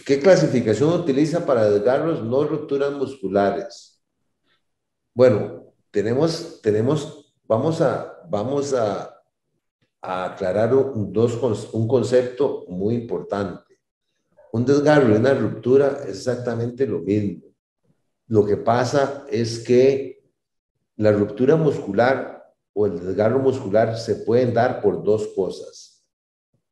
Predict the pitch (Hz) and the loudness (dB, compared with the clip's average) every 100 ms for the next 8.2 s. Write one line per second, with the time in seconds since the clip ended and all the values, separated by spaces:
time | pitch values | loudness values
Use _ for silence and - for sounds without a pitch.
0 | _ _ _ _ 110 107 104 104 101 117 | _ _ _ _ 2 4 6 2 0 0
1 | 135 - 101 120 135 135 - 160 175 - | -2 -2 -2 0 -2 -4 -4 -4 -4 -6
2 | - 104 90 - 107 135 165 - - _ | -4 -4 -4 -6 -2 -2 -4 -10 -18 _
3 | _ - 92 92 95 90 98 104 98 95 | _ -8 -6 -2 -4 -2 -4 2 2 2
4 | 92 92 117 131 - 156 - - _ _ | 0 -2 -4 -2 -2 -4 -6 -16 _ _
5 | _ 104 98 110 101 104 95 95 104 120 | _ -4 0 0 0 0 -2 0 0 2
6 | 135 117 104 98 - 95 90 110 120 131 | 0 2 2 0 -4 -8 -6 -4 -4 0
7 | 120 92 104 117 120 107 - 85 90 127 | 0 0 0 0 0 -2 -8 -8 -4 -2
8 | 160 - | -2 -8